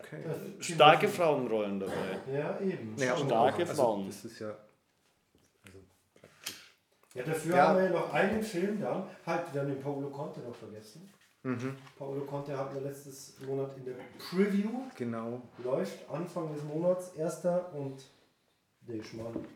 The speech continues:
Speaker 2: zweiter und dritter und neunter und zehnter bei uns um vierzehn Uhr.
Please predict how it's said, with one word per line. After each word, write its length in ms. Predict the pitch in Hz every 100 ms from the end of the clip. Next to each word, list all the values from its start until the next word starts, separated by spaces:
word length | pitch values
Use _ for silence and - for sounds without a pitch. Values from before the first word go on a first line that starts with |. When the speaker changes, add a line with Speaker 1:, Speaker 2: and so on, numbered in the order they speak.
| -
Speaker 2:
zweiter 280 | 151 156
und 180 | 135 123
dritter 420 | 143 175 208 190 -
und 280 | 160 165 - - - - - - 131
neunter 420 | 139 185 202 175
und 180 | 165 -
zehnter 420 | 185 202 196 143
bei 100 | 127
uns 240 | 123 117
um 80 | -
vierzehn 480 | - - 214 214 196
Uhr. 260 | 151 -